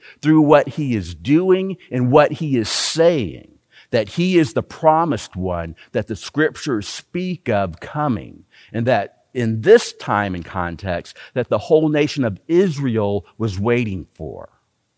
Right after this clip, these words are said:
The blind man sees it, though he's blind, because his sight is restored. And he hears Jesus speaking. And we're told in chapter nine that it, Jesus, when he speaks to him,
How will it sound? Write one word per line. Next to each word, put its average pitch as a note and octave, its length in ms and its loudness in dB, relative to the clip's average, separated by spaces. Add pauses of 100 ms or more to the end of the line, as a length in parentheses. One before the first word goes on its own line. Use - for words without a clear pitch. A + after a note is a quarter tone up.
(1040)
The G2+ 60 -12
blind A2+ 380 -2
man C3+ 260 -6
sees D3 420 -6
it, - 260 -8
though A2+ 200 0
he's G#2+ 240 -4
blind, G#2+ 840 -6 (840)
because G2+ 320 -6
his F2+ 120 -8
sight C3 420 -2
is G#2+ 180 -6
restored. F#2 880 -6 (1120)
And B2+ 160 -2
he G#2+ 100 -2
hears F3+ 500 0
Jesus D#3 460 -2
speaking. E2 920 -8 (880)
And A#2+ 160 -4
we're A#2 120 0
told D#3+ 540 2
in A2 120 -6
chapter A2 420 -4
nine F#2 460 -4 (260)
that B2+ 220 2
it, A#2 280 -6
Jesus, C#3 520 -4
when C3+ 120 -4
he B2 60 -4
speaks D#3 520 -4
to A#2 240 -4
him, G2 220 -6